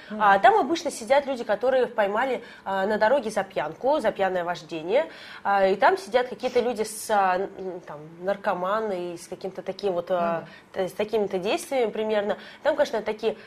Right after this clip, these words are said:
Speaker 2: достаточно много асоциальных элементов, но, в принципе, а, слава богу, что это все скоро закончится.
Speaker 1: Ну, Леонид Волков вообще большой любитель, э, у нас писать, э,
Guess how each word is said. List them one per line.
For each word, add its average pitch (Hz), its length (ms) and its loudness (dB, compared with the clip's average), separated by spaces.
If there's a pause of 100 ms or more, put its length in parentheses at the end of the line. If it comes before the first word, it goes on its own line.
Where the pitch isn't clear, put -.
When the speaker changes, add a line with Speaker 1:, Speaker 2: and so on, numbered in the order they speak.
Speaker 2:
достаточно 214 420 0
много 226 260 2
асоциальных 196 500 -2
элементов, 214 460 -2
но, 269 220 0
в 294 60 -8
принципе, 214 600 -4 (300)
а, 170 420 -4 (800)
слава 214 240 0
богу, 233 240 -2
что 185 240 0
это 175 320 0
все 190 140 -14
скоро 180 240 -8
закончится. 165 540 -12 (360)
Speaker 1:
Ну, 196 120 -8
Леонид 202 240 -2
Волков 214 280 -4
вообще 185 220 -6
большой 185 300 -8
любитель, 190 420 -8
э, 160 240 -6
у 151 100 -10
нас 170 240 -10
писать, - 400 -10
э, 165 220 -10